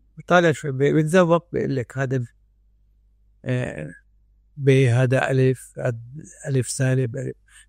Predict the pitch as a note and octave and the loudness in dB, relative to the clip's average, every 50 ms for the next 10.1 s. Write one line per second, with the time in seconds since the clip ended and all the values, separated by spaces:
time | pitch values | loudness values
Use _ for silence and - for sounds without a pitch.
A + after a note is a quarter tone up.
0 | _ - D3+ D3 D3+ D3 D#3 F#3 G#3 G3+ F#3 D#3 B2+ C3 F3 F#3+ F#3+ F3 E3+ D3+ | _ 2 4 4 6 8 8 8 10 10 8 6 4 4 2 4 4 4 4 2
1 | - - C#3+ C#3 D3+ E3+ E3+ D#3 C#3 A#2+ - C#3 C#3 C3+ C3 A#2+ - B2+ A#2 A2 | 0 -4 -8 -6 -4 -2 0 0 -2 -2 -4 -4 -4 -2 -4 -4 -4 -6 -6 -4
2 | B2 B2 B2+ B2+ - - C3+ D3 D3+ D#3 D3 - - B3 - - - D3+ C3+ A#2+ | -4 -4 -4 -6 -4 -2 -2 -2 0 0 -2 0 0 -2 -2 0 2 2 4 4
3 | A#2+ A#2+ B2 C3+ E3 E3+ D#3+ C#3+ C3 B2+ B2+ C3 - _ _ _ _ _ _ _ | 2 0 0 -2 0 0 0 0 -2 -4 -6 -10 -14 _ _ _ _ _ _ _
4 | _ _ - - C#3+ - - D3+ D#3 D#3+ D3+ C#3 C#3+ C3+ - _ - C#3 C3+ B2+ | _ _ -8 -6 -6 -4 -2 2 2 2 2 2 0 -6 -6 _ -2 -2 -2 0
5 | B2+ C#3 D3+ D#3 D3+ D3 D3 D3 D3+ C#3+ C#3+ D3 C#3+ C3+ C3+ - - - D3+ D#3 | -2 -4 -6 -8 -10 -10 -10 -12 -10 -8 -6 -4 -4 -4 -6 -6 -8 -6 -4 0
6 | D3 C#3+ B2 B2+ A#2+ A2+ A2 B2 B2+ B2+ C3 B2 A#2+ A#2 C3+ C#3 D3+ D#3+ D#3+ - | 0 0 0 0 -4 -6 -6 -6 -4 -4 -4 -4 -6 -8 -8 -6 -6 -8 -10 -14
7 | _ _ _ _ _ _ _ _ _ _ _ _ - C#3+ C3+ C3 - D3 D3 C#3 | _ _ _ _ _ _ _ _ _ _ _ _ -4 -2 0 0 0 0 2 6
8 | D#3 D#3+ D#3 E3 F3 F3 F#3+ G3+ G#3 G#3 G3+ F#3 D#3+ F#3 F3+ E3+ D3 C#3 C3 - | 6 6 8 8 6 8 8 8 8 8 6 6 6 4 4 6 4 4 2 2
9 | - D3+ D3+ D#3 D#3 D3 B2+ B2+ B2+ D3+ D3+ D3 D3+ F3+ F3 D#3 C#3+ D3 C#3+ C3+ | 0 0 2 2 2 2 0 0 0 0 0 2 2 2 0 0 -2 -2 -2 -2
10 | B2 | -4